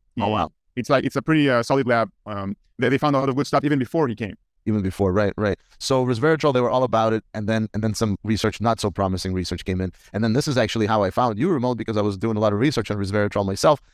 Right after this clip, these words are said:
Speaker 1: and I found your YouTube channel, and, uh, what I learned from you is it's, a lot of it has to do with how you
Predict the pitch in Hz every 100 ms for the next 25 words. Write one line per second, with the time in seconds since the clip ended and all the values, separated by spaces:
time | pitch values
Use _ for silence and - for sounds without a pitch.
0 | _ 123 113 123 110 107 196 190 147 151
1 | 139 127 - 117 107 - _ _ _ _
2 | - 131 117 113 110 123 151 123 123 208
3 | 143 117 - _ _ _ - 110 - _
4 | - 123 127 123 120 113 110 107 - 107
5 | 104